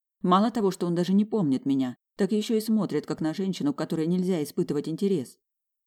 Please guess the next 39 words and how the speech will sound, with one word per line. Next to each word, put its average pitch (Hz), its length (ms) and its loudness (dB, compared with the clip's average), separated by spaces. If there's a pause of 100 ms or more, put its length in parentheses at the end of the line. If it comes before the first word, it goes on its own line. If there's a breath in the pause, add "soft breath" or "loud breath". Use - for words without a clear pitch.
(160)
«Ты 190 240 12
и - 20 12
твой 180 240 6
ребенок 170 500 4
послужите 175 580 4
идеальной 170 420 4
картинкой 160 520 2
семейной 160 460 0
жизни, 170 340 2
которую 147 380 2
требует 160 400 2
от 143 100 -2
меня 165 260 2
дед. 147 360 0 (460)
Заключим 190 560 4
договор, 175 440 4
скажем, 151 540 0
на 165 160 0
пять 170 240 0
лет. 143 400 -2 (320)
За 139 160 2
это 190 240 6
время 185 480 4
я 170 200 4
найду 185 280 6
какое-нибудь 139 540 2
решение. 139 560 -2 (260)
Да 170 160 2
и 285 100 2
ты 214 160 2
в 131 60 0
твоем 151 280 2
положении 156 500 4
должна 143 340 2
понять 170 340 0
выгоду 151 340 4
от 127 100 -2
моего 143 280 2
предложения». 156 760 0